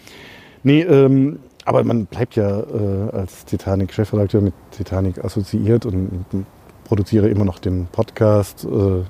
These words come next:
den wir bei Audible haben. Und, äh,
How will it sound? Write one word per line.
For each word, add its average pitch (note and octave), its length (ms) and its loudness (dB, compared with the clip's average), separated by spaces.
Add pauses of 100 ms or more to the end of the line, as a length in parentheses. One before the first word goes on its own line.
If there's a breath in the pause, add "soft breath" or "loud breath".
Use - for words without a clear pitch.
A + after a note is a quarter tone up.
(160)
den F#2+ 200 -2
wir F#2 260 -2 (500 loud breath)
bei A2+ 140 -4
Audible G2+ 440 2
haben. F#2+ 300 0
Und, E2+ 300 -10
äh, F#2+ 280 -4